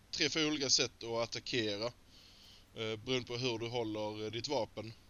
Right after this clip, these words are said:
Eh, högt, lågt och i mitten och liknande. Eh, det ser väldigt intressant ut. Eh, vi vet fortfarande väldigt lite om det, men, eh,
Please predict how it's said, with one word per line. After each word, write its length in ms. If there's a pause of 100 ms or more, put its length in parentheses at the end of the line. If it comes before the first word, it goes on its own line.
(140)
Eh, 120
högt, 360
lågt 500
och 480
i 40
mitten 540
och 200
liknande. 420 (1000)
Eh, 500
det 100
ser 220
väldigt 240
intressant 420
ut. 340 (220)
Eh, 260
vi 100
vet 200 (260)
fortfarande 340
väldigt 200
lite 240
om 180
det, 80
men, 280
eh, 60